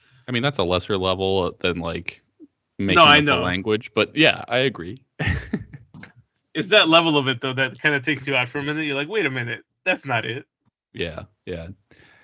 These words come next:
Speaker 1: The one thing, too, that I also would wanna talk a little bit about is in the third episode,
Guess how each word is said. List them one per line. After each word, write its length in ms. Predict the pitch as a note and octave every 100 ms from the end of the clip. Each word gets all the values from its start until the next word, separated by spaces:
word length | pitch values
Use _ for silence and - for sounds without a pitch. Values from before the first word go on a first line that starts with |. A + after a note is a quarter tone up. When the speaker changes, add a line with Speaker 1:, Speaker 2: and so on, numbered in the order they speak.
| _ - -
Speaker 1:
The 80 | B2
one 280 | F#3 D#4 A#3
thing, 240 | F#3+ E3+
too, 160 | - C#3
that 160 | B2
I 60 | A2
also 420 | G#2 G2+ G#2 G#2
would 240 | G2 F#2
wanna 180 | F#2+ F#2+
talk 240 | F2+ F2+ F#2
a 40 |
little 160 | F2 F2+
bit 140 | F2+
about 340 | D#2+ E2+ E2 - -
is 360 | F2+ F2 E2+
in 140 | - G2
the 80 | F2+
third 300 | - C#3 B2
episode, 680 | F#2+ F#2 - F2 E2+ E2+